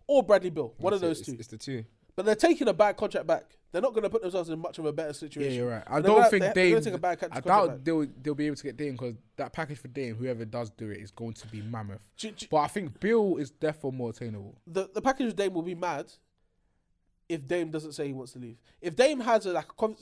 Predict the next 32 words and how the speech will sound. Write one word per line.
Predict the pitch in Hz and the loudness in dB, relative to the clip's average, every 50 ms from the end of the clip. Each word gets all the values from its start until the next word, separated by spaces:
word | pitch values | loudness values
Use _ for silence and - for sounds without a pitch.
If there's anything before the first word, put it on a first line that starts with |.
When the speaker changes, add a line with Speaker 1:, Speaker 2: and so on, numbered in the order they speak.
| - | -14
Speaker 1:
a | 170 160 | -12 -10
meeting | 175 220 262 247 | -8 -8 -8 -4
with | 220 196 175 165 156 _ _ _ - | -2 -4 -4 -4 -8 _ _ _ -4
Portland | 196 190 156 156 151 | -4 -2 -2 -2 -6
and | 147 | -4
says, | - 147 143 139 - _ _ _ _ _ - | -6 -8 -8 -8 -12 _ _ _ _ _ -12
"I've | - 147 139 | -12 -8 -4
been | 151 180 180 | -4 -2 -2
here | 196 170 | -2 -4
for | - 156 | -6 -8
ten | 147 - 180 175 | -8 -6 -8 -8
plus | 165 - 165 151 - 131 | -6 -6 -8 -8 -8 -12
years. | 123 120 120 - - _ _ _ _ _ _ _ _ _ - | -12 -12 -14 -16 -20 _ _ _ _ _ _ _ _ _ -4
I've | 147 143 135 | -4 -4 -2
given | 135 165 160 156 147 147 | -4 -6 -6 -6 -8 -8
you | 143 139 | -10 -10
one | 131 139 135 | -8 -8 -6
hundred | 165 190 185 175 | -6 -6 -6 -6
percent | 156 - 175 160 113 | -10 -8 -8 -8 -8
of | 120 139 | -8 -10
my | 143 135 120 | -10 -8 -8
effort | 139 135 - 135 | -8 -10 -10 -14
all | 98 131 143 | -12 -12 -12
the | 143 | -10
time. | 131 - 131 117 113 117 _ _ _ _ _ _ - | -8 -8 -8 -8 -8 -14 _ _ _ _ _ _ -4
You | 143 | -4
haven't | 156 165 160 | -4 -2 -2
been | 156 151 | -2 -2
able | 147 139 | -2 -4
to | - - | -8 -10
do | 143 135 | -8 -8
it. | 120 - | -8 -10